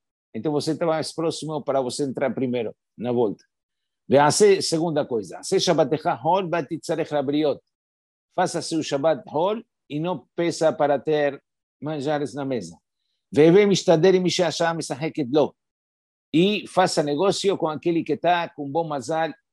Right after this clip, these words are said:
<clears throat> como já falamos isso também em nome de outro Raham ontem. Continua.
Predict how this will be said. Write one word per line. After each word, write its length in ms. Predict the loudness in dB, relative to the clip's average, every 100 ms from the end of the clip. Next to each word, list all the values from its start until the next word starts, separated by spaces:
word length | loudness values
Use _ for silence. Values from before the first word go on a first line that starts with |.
| -12
<clears throat> 840 | -10 -10 -12 -16 -20 _ _ -6
como 140 | -4
já 140 | 0 0
falamos 400 | 0 -2 -2 -6
isso 320 | -6 -4 -4
também 440 | -4 -6 -6 -8 -10
em 80 | -6
nome 240 | -2 2
de 60 | 4
outro 220 | 4 0
Raham 520 | -6 -4 0 0 -2 -6
ontem. 340 | -8 -8 -16 _ _ _ _ _ _ _ _ _ _ _ _ _ _ _ _ _ 2
Continua. 560 | 4 6 6 4 0